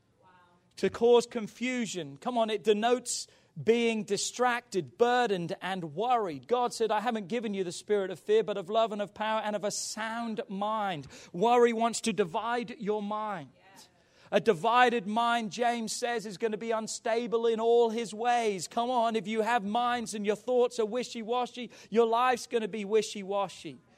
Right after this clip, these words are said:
Speaker 2: But you know what also it means? It means to be anxious beforehand. Man, we just talked about that. God says, "I want you to give me your problems before you even re-,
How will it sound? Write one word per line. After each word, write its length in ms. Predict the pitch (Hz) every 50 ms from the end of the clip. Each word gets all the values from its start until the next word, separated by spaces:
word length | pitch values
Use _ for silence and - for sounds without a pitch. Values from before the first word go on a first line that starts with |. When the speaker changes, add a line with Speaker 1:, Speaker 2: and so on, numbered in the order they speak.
| _ _ _ _ _ _ _ _ _ _ -
Speaker 2:
But 100 | 185 180
you 100 | 233 254
know 120 | 277 269
what 140 | 262 262 247
also 340 | 247 254 247 - - 254 254
it 80 | 254
means? 300 | 254 240 247 254 240 -
It 100 | 240 -
means 240 | 214 226 226 202 -
to 80 | - 208
be 220 | 151 170 196 196 -
anxious 520 | - 208 226 240 247 247 - 247 233 - -
beforehand. 840 | - 208 208 - - 214 208 208 185 170 170 143 135 131 - 160
Man, 240 | 190 240 269 247 185
we 80 | 151
just 240 | 151 - 196 - -
talked 320 | - 214 226 - 220 - -
about 320 | 147 131 127 120 - -
that. 240 | - 110 104 98 - - _ _ _ - _ _ _ _ _ _ _ _ _ _ _ _ _ _ -
God 220 | 190 190 214 202 -
says, 260 | - 214 196 180 180
"I 60 | 185
want 200 | 196 214 233 233
you 60 | 214
to 140 | - - 180
give 180 | 143 220 220 185
me 80 | 208
your 160 | 208 202 214
problems 600 | 208 214 - 226 214 240 226 185 190 190 180 160 -
before 340 | - 190 - - 208 214 208
you 140 | 202 202
even 240 | 220 220 214 226 208
re-, 240 | 208 226 226 233 226